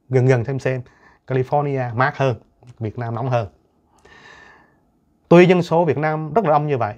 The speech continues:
chín bảy triệu dân sống trên miếng đất hình chữ S nhỏ xíu, ba trăm ba mươi ngàn ki-lô-mét vuông, nhưng mà dân số là tập trung rất là nhiều,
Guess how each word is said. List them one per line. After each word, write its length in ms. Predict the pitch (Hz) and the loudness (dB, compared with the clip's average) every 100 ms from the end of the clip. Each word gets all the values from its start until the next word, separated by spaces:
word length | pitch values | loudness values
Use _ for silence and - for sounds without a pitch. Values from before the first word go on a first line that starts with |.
| _ | _
chín 140 | 175 180 | -6 -4
bảy 160 | 107 | -4
triệu 160 | 117 113 | -4 -4
dân 220 | 139 139 | -4 -4
sống 240 | - 156 165 | -4 -4 -2
trên 180 | 143 139 | -2 0
miếng 100 | 175 | -4
đất 160 | 180 | -4
hình 240 | 127 110 104 | -4 -4 -4
chữ 120 | 110 | -6
S 300 | 135 160 - | -4 -6 -8
nhỏ 140 | 107 | -10
xíu, 320 | 117 143 165 175 _ _ - | -6 -4 -6 -8 _ _ -6
ba 180 | 123 139 | -2 -2
trăm 220 | 135 135 | -4 -4
ba 120 | 127 | -4
mươi 80 | 127 123 | -6 -6
ngàn 180 | 110 | -8
ki-lô-mét 300 | 101 131 139 | -4 -4 -2
vuông, 340 | 131 131 120 123 | 0 0 0 -2
nhưng 300 | 190 208 165 | 2 2 0
mà 180 | 131 113 | -2 -4
dân 260 | 139 151 | -4 -6
số 200 | 135 156 | -6 -6
là 80 | 123 | -6
tập 200 | 107 - - | -6 -8 -6
trung 200 | 151 185 | -4 -2
rất 260 | 302 - | -6 -2
là 100 | 131 | 0
nhiều, 300 | 123 120 107 | 0 0 -4